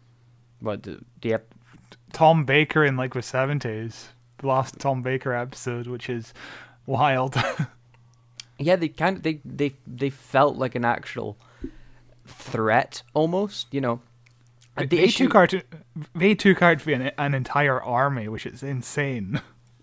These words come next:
Speaker 1: Yeah, yeah. The only thing that I struck issue with, and that's, it's nothing to do with the episode, it was the second that the Doctor and, uh,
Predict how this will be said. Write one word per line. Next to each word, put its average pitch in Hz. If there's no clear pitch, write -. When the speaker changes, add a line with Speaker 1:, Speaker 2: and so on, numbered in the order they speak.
Speaker 1:
Yeah, 127
yeah. 127
The 120
only 165
thing 160
that 127
I 120
struck -
issue 127
with, 104
and 113
that's, -
it's -
nothing 175
to 123
do 131
with 117
the 107
episode, 107
it 120
was 127
the 127
second 139
that 156
the 127
Doctor 131
and, 117
uh, 104